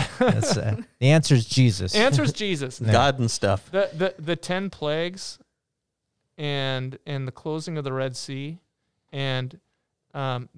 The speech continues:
Speaker 1: the wars that were carried out, well, Jesus being God, that's all him too. This is, this is, if you understand that Jesus is the Word of God and that all of the words in the Old Testament and New Testament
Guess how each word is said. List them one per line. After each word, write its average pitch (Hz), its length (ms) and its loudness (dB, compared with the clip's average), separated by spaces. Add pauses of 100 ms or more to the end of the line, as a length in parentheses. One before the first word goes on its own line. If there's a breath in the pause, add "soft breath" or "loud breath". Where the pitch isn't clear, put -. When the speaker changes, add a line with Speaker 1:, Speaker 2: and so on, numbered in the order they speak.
Speaker 1:
the 135 100 -8
wars 139 520 -4
that - 140 -6
were 160 100 -10
carried 170 360 -8
out, 175 240 -6 (720)
well, 156 380 -4 (560)
Jesus 185 580 -4
being 151 360 -4
God, 147 520 0 (880)
that's 165 240 -6
all 185 100 0
him 165 180 -4
too. 185 160 -2
This 175 180 -2
is, 180 140 -2
this 202 200 -8
is, 220 220 -10 (580)
if 185 180 -4
you 220 240 -4
understand 208 600 -4
that 160 60 -4
Jesus 170 360 -8
is 147 160 -8
the 139 60 -8
Word 131 220 -6
of 208 60 -18
God 135 280 -2
and 139 80 -6
that 131 120 -6
all 143 220 -2
of 156 60 -10
the 151 80 -6
words 139 260 -4
in 135 60 -8
the 127 100 -6
Old 143 140 -6
Testament 147 300 -8
and 131 60 -6
New 143 80 -6
Testament 131 360 -8